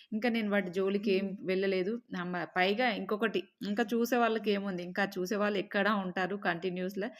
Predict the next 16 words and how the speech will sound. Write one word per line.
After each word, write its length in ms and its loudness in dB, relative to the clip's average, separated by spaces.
సిటీ 340 2
అయినా, 280 0
పల్లెటూరు 500 2
అయినా, 200 0
ఇంకోటైనా, 500 -2
ఇంకోటైనా, 480 -4
ఎక్కడైనా 640 2
కానీ 280 0
మీకు 260 4
అనుకోవచ్చు 480 2
స్పెషల్ 340 0
కిడ్స్‌ని 320 2
కూడా 220 4
ఒక 160 -2
రకంగా 400 2
చూస్తారు, 540 2